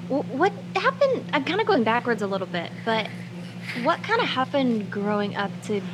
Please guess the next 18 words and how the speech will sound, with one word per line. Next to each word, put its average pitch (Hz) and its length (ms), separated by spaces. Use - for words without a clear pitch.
like, 233 160
what 311 160
messages 233 480
did 196 180
you 190 140
hear 190 560
about, 160 520
uh, - 340
the 208 80
body, 269 360
emotions? 220 800
Did 220 180
anything 233 600
in 208 240
there 202 260
contribute 185 840
to 185 120
you, 180 340